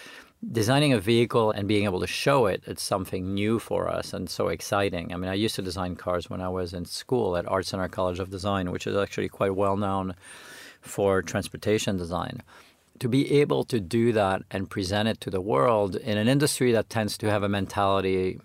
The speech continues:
a little bit, as, as I call it, "not invented here," everything needs to be internal, has been so exciting. And being able to show a platform that is so different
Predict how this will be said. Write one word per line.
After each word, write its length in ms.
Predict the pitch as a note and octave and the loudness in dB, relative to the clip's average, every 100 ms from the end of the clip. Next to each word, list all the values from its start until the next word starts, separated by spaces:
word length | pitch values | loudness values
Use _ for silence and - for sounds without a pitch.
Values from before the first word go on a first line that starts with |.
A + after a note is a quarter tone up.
| - | -6
a 80 | |
little 240 | G2 F#2+ F#2+ | -2 0 0
bit, 160 | F#2 | -2
as, 320 | F#2 F#2 - - | -2 -2 -4 -8
as 140 | F#2+ | -4
I 80 | F2+ | -4
call 280 | - G2 F#2 | -4 -4 -4
it, 100 | F#2 | -2
"not 260 | G2 F#2+ | -2 0
invented 420 | F#2 F2+ F#2 F2+ F2 | -2 -2 -2 -4 -4
here," 520 | - G#2+ F#2 E2+ G#2+ | 0 2 2 -2 -6
everything 400 | A2 F#2 F#2 F#2+ | -8 -8 -4 -4
needs 160 | F#2 F2 | -4 -6
to 80 | F#2 | -6
be 120 | F2+ | -8
internal, 500 | E2+ - G2+ F#2+ F2 - - - - - | -6 -2 -2 -2 -4 -10 -18 -16 -18 -12
has 220 | G2+ G#2 | -2 -2
been 500 | F2+ G2 F#2 F2+ F2 - | 0 0 2 0 -4 -10
so 200 | - B2+ | -2 2
exciting. 540 | G#2+ - G#2 F#2+ E2 - | 2 2 0 0 -2 -2
And 180 | A#2 A2+ | 0 4
being 180 | C3+ | 4
able 160 | D3+ C#3+ | 4 2
to 80 | A#2+ | 0
show 280 | - C3 B2+ | 0 2 2
a 80 | |
platform 580 | - - G#2 G#2+ A2 G2 | 2 2 2 2 0 0
that 140 | F#2+ F2+ | 0 -4
is 100 | - | -2
so 240 | - B2+ | 0 0
different 540 | G2+ G#2 - G2+ F#2+ | 2 0 0 -4 -4